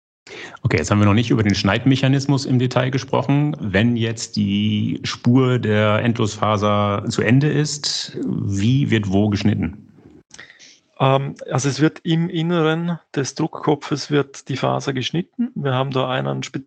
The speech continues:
Speaker 2: also die Hauptentwicklung war ja dieser Druckkopf. Und, ähm, wir verwenden nur einen einzigen Antrieb für diesen Druckkopf. Das heißt, der Antrieb wird auch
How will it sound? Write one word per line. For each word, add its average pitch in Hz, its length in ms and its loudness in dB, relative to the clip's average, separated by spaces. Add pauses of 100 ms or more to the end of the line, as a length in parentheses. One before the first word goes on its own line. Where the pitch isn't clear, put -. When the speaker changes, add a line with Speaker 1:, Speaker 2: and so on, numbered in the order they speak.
Speaker 2:
also 135 300 -2 (720)
die 127 140 2
Hauptentwicklung 151 1120 0
war 120 220 2
ja 151 100 0
dieser 135 260 -4
Druckkopf. - 640 -4 (920)
Und, 123 500 -4
ähm, 135 640 -4
wir 139 260 -2
verwenden 143 500 -2
nur 147 220 -2
einen 147 320 -4
einzigen 139 520 -6
Antrieb 151 540 -6
für 165 100 -2
diesen 151 280 -6
Druckkopf. 165 460 -4
Das 143 140 -4
heißt, 139 380 -2
der 135 100 -2
Antrieb 135 380 -6
wird 135 200 -2
auch 131 280 -4